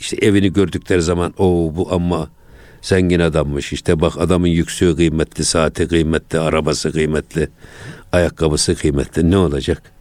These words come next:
Eşeğe altından elbise giydirseniz, iki adım öte gittikten sonra anırıyorsa ne anlamı var? Hiçbir anlamı yok. O yüzden esas bu iğreti ve fani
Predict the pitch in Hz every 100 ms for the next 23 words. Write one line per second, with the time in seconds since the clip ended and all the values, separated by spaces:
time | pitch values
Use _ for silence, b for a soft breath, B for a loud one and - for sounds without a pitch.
0 | b b b b b b b - 80 -
1 | 85 76 - 85 80 78 69 73 - 82
2 | 76 71 71 - 78 - - - B B
3 | B B - - 87 80 78 78 73 -
4 | - - 80 - 76 69 82 82 80 78
5 | - 76 85 82 73 71 71 82 - -
6 | _ _ - - b b b b b -
7 | - - 69 78 92 87 - - B B
8 | B B B - 131 135 92 92 - 101
9 | - B B B B 110 - - 104 104
10 | 95 113 110 120 - 95 90 - 92 87
11 | 104 113